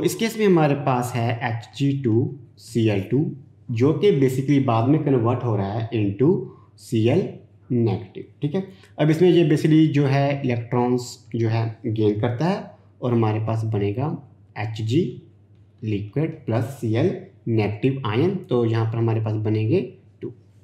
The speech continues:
Now equation is equal to E naught minus zero point zero five nine by N log of सी एल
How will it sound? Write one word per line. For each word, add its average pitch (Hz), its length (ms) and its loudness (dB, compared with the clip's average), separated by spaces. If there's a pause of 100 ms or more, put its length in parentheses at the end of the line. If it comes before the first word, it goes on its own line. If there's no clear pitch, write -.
(840)
Now 113 160 4
equation 135 440 4
is 185 200 6 (1400)
equal 120 500 2
to 160 80 4 (200)
E 113 100 2 (160)
naught 131 220 2
minus 113 440 2
zero 110 260 2 (120)
point 120 280 0
zero 113 360 0 (280)
five 104 460 -2
nine 117 240 2 (480)
by 110 160 2 (680)
N 175 200 2 (1300)
log 107 360 2
of - 380 -4
सी - 220 0 (160)
एल 143 160 2